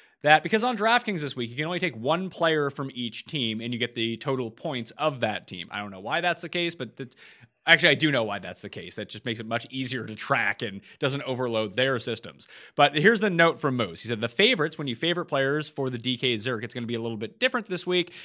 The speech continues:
In order to make the lineup generator and ownership projections work, we are only keeping the first player listed in the DraftKings pairings as your favorite, even if you have selected both players." So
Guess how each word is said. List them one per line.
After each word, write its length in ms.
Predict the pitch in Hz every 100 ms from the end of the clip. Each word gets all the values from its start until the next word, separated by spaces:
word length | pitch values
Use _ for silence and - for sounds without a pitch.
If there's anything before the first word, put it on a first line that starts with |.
| -
In 80 | 151
order 240 | 156 160
to 80 | 156
make 160 | 151 143
the 60 |
lineup 300 | 135 135 135
generator 480 | 120 135 131 131 127
and 80 | 123
ownership 420 | 127 127 127 131 -
projections 480 | 107 107 - 101
work, 340 | 110 160 156 - - -
we 120 | 135 139
are 220 | 135 -
only 300 | 156 175 185
keeping 320 | 175 170 160
the 100 | 131
first 400 | 120 - 165 160
player 300 | - 160 160
listed 420 | 127 131 - 147 127
in 180 | 143 139
the 80 |
DraftKings 560 | 120 127 131 - 127 117
pairings 580 | - 139 135 110 107 104 - -
as 320 | - 127 123 120
your 120 | 117
favorite, 580 | - 147 147 113 107 -
even 360 | 175 180 139 135
if 220 | 135 131
you 100 | 123
have 100 | 117
selected 480 | 135 120 113 117 104
both 300 | 110 107 -
players." 420 | 143 104 73 -
So 280 | 123 110